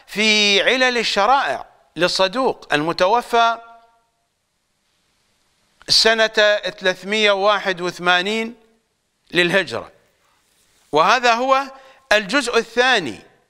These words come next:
من علل الشرائع، وطبعة، طبعة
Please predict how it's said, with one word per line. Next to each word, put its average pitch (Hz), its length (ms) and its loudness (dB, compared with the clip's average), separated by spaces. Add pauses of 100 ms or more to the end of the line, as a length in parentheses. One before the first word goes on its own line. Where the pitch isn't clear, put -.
(220)
من 185 440 -2 (600)
علل 233 420 2
الشرائع، 202 640 0 (380)
وطبعة، 220 720 0
طبعة 220 720 0